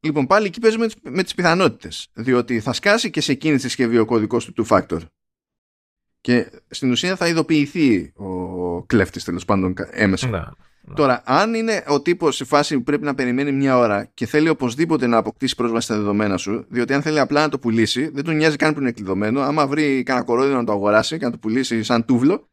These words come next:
Speaker 1: αυτός είναι
Speaker 2: Ναι.
Speaker 1: εντάξει. Άλλο καπέλο εκείνο. Ποι-, λες τώρα, ποιες οι πιθανότητες ο κλέφτης να πει, "Α, πρέπει να περιμένω μια ώρα, θα είμαι από πάνω και θα το κοιτάω όλη την ώρα, για να το προλάβω έτσι και σκάσει ο κωδικός two factor".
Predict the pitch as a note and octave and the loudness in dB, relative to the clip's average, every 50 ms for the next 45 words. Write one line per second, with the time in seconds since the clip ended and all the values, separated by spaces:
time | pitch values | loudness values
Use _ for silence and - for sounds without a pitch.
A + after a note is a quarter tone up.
0 | _ _ _ _ - - - - F#3 - F#3 F3 E3 D#3 D3 A#2 - - - - | _ _ _ _ -12 -12 -8 -6 -6 -4 -2 0 4 4 4 4 4 -2 -12 -16
1 | _ _ _ _ _ _ _ _ _ _ _ _ _ _ _ _ _ _ _ _ | _ _ _ _ _ _ _ _ _ _ _ _ _ _ _ _ _ _ _ _
2 | - C#3 D3 C#3+ B2+ B2 - G#2 A2 F#2 F2+ F2 - F2+ E2+ D#2+ - _ _ _ | 4 4 6 6 4 2 -2 -2 -2 -2 -2 -2 -4 -4 -4 -4 -6 _ _ _
3 | _ _ _ _ _ _ _ _ _ _ _ _ _ _ _ - - - - D#3+ | _ _ _ _ _ _ _ _ _ _ _ _ _ _ _ -20 -16 -8 -4 -2
4 | E3+ F3+ A3 A3+ - - A3 G#3+ G3+ G3 G3+ - - - - B3 B3 - A3 - | 0 0 0 -2 -2 0 0 2 2 2 0 -2 -4 -2 0 0 0 0 -2 -4
5 | F#3+ E3+ D#3 C#3+ C#3 C#3 C#3 C3 B2 A#2+ - - A2 G#2 G2 - - - - - | -4 -2 0 0 2 4 4 2 2 0 0 0 0 0 0 -2 -6 -10 -12 -16
6 | _ _ _ _ _ _ _ _ _ _ _ _ _ _ _ _ C3 B2+ C3 - | _ _ _ _ _ _ _ _ _ _ _ _ _ _ _ _ 0 0 2 4
7 | D3 D3 C#3 - C3+ - C3 B2 D#3+ D3+ C3 - - D3+ D#3+ C#3+ G#2+ - C3+ C#3+ | 4 4 4 2 0 -4 -4 -2 -2 -4 -4 -2 2 2 2 2 2 0 -2 -2
8 | C#3+ C#3+ D3+ C3+ C3 C3+ C#3+ D3 C#3+ C#3 C#3+ C3+ A#2+ A2+ A#2+ C3 C3+ - - - | 0 0 0 -2 0 0 -2 -2 -2 0 0 2 2 2 2 2 0 -2 -4 -2
9 | C3 C3 C#3 C#3+ C3+ C3 - - C3 C3 B2 - - A#2 A#2+ A#2 _ - B2+ A#2 | 0 0 2 2 0 0 0 0 0 2 0 -2 -6 -10 -12 -8 _ 2 4 4
10 | A#2 A2+ - B2 A2+ G#2+ G#2 F2+ D#2+ - - _ _ _ _ _ - - A2 A2 | 4 4 2 0 2 2 2 2 0 -4 -10 _ _ _ _ _ -12 -8 -8 -8
11 | G#2+ - - A#2 A#2 A#2 A#2 A2+ G#2+ G#2+ A2 A2 G#2+ - A#2 G2 G#2+ G#2+ G#2+ G#2 | -8 -6 -2 0 2 4 4 4 4 2 0 -2 -2 -4 -4 -2 -2 0 0 0
12 | G#2 G#2 G2+ G2+ G2+ G2+ F#2+ G2 G2+ G#2 G#2+ G#2+ A2 - _ A#2 G#2 D#2+ - - | 0 0 0 -2 -4 -6 -10 -14 -14 -16 -16 -16 -18 -18 _ -14 -14 -12 -10 -4
13 | - - A#2+ G#2 - - A#2 A2 G2+ - G#2 - - A#2+ - - F#2+ E2+ - - | 0 2 2 2 2 0 -2 -2 0 -2 -4 -4 -4 -2 0 2 0 2 0 -2
14 | E2+ | -6